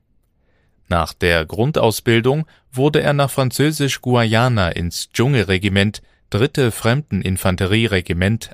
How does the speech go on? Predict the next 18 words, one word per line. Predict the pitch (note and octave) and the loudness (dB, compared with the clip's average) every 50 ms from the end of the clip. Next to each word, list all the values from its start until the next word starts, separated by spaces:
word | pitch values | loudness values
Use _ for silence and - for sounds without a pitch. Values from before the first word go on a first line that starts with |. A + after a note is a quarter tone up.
| - | -4
abkommandiert. | - A2+ - - - - G#2 F#2+ F2+ E2+ E2 F#2 E2+ - - - - _ _ _ _ _ _ _ _ _ _ _ _ _ _ _ _ _ _ _ _ _ _ _ _ | -2 -2 -2 -2 -4 -2 0 0 0 0 -2 -4 -6 -6 -8 -12 -20 _ _ _ _ _ _ _ _ _ _ _ _ _ _ _ _ _ _ _ _ _ _ _ _
Mit | - G2 F2 | -4 -2 0
Hilfe | - B2 C#3+ D#3+ - C3+ | 0 0 0 0 0 0
eines | - B2 B2+ A#2+ - - | 0 0 0 -2 -2 0
deutschen | - B2 C#3+ D#3 - - C#3 B2+ G#2+ | 2 2 2 0 -2 -4 -2 0 0
Legionsoffiziers | G#2 G#2+ G#2+ A2 G#2+ A2 B2 D#3+ F3 - - - G2+ - G#2 F#2 - - G#2 G#2+ A#2+ D3 D#3+ - - | 0 0 0 0 0 0 0 0 -2 -2 -4 -4 -2 -2 -4 -4 -4 -4 -2 0 0 0 -2 -4 -4
gelang | - G#2+ F2+ F#2 F2+ D#2 - | -2 0 2 2 2 0 0
ihm | - - B2 A#2 - | -2 -2 -2 -2 -2
im | - G2+ G2 F#2 | -2 -2 -2 -2
September | E2+ F#2 F2+ E2+ - - - A#2 C3 C#3 B2 A2+ G2 | 0 0 -2 -2 -2 -2 -2 -2 0 2 2 0 2
neunzehnhundertsiebenundachtzig | F#2+ G2 G#2+ C3+ D3+ - - C#3+ A#2+ A#2+ B2 A#2+ A2 F#2+ F#2+ A2+ D3 - C3+ A#2 G#2 G2 G2 F#2+ F#2+ - - - B2+ C#3 C3 - _ _ _ _ _ _ _ _ | 2 0 0 0 -2 -2 -2 0 2 2 2 2 2 0 -2 -4 -4 -2 -2 0 0 0 0 -2 -2 -4 -4 -4 -4 -4 -4 -6 _ _ _ _ _ _ _ _
der | - F2 D#2 | -6 -4 -4
Sprung | - - - G2 G2+ B2+ D#3+ E3+ | -4 -4 0 2 2 2 2 0
ins | - C3+ B2+ - | 0 -2 -2 -2
einzige | - - A#2+ D3+ E3 - - A#2+ B2+ B2+ A#2+ | 0 0 0 -2 -2 -4 -4 0 0 0 0
Fallschirmjägerregiment | A2 - - C#3+ D#3+ D#3 C3+ - - G#2 F2+ F2 E2+ F2+ F#2 F#2 F#2 G2 F2+ E2+ F#2 F#2+ F2+ G#2 F2+ F#2 G2+ C#3+ E3 - - - - | 0 0 0 0 0 0 -2 0 0 0 0 0 0 0 0 0 2 0 0 0 0 0 0 -2 -2 -2 -2 -2 -4 -6 -10 -6 -2
der | B2 A#2+ A2 | -2 -2 -2
Fremdenlegion. | - - - G2+ A2 A2 - - F#2 E2+ F2+ E2+ - G2+ F2+ E2 D#2 - - | -2 -2 0 0 0 0 -2 -2 -2 -2 -2 -2 0 0 0 0 -2 -4 -10